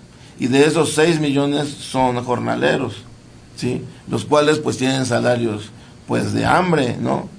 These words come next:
O sea, y sus condiciones laborales, pues, también son pésimas, ¿no? Pero esto no es producto del Tratado de Libre Comercio, o sea, hay cosas que son crónicas, ¿no?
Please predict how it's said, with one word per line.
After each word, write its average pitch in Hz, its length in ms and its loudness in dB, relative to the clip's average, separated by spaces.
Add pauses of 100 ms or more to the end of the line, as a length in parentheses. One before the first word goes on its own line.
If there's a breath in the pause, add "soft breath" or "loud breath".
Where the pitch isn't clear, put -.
(320)
O - 40 -14
sea, 104 300 -4 (300 loud breath)
y 123 100 -2
sus 117 180 -4
condiciones 127 460 0
laborales, 139 380 2
pues, 131 180 -4
también 120 260 -2
son 117 180 -4
pésimas, 123 600 -2
¿no? 107 80 -8 (600 loud breath)
Pero 151 180 4
esto 214 220 4
no 202 160 4
es 214 100 4
producto 180 440 2
del 160 100 0
Tratado 147 260 0
de 156 80 2
Libre 151 140 0
Comercio, 143 400 -2
o - 20 -4
sea, - 160 -2
hay 156 140 4
cosas 180 460 0 (320 loud breath)
que 120 80 -6
son 127 240 0
crónicas, - 960 0
¿no? - 240 -6